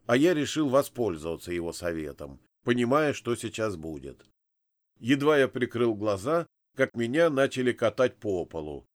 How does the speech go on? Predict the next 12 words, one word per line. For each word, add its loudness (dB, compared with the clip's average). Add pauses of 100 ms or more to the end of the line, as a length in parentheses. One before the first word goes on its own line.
(120)
пытаясь 2
размотать 0
свёрток, 0
в -20
котором -4
я -2
находился. -8 (880)
Пришлось 2
вновь 2
сдерживать 0
рвотный -2
рефлекс. -8